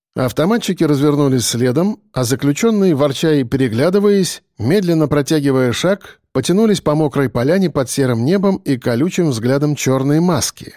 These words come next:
«Чего? На пробежку, что ли?» гудели при этом недовольно урки. «Да!» — коротко сказал человек в маске.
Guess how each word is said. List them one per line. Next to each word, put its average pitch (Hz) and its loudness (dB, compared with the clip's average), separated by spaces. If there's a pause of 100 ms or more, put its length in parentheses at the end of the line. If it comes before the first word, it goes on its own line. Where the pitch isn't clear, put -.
(580)
«Чего? 185 0 (140)
На 160 0
пробежку, 180 0
что 147 -2
ли?» 90 -8 (560)
гудели 160 2
при 170 2
этом 160 0
недовольно 135 2
урки. - -2 (720)
«Да!» — 175 -2 (600)
коротко 131 -2
сказал 131 -2
человек 123 -2
в 123 -4
маске. - -4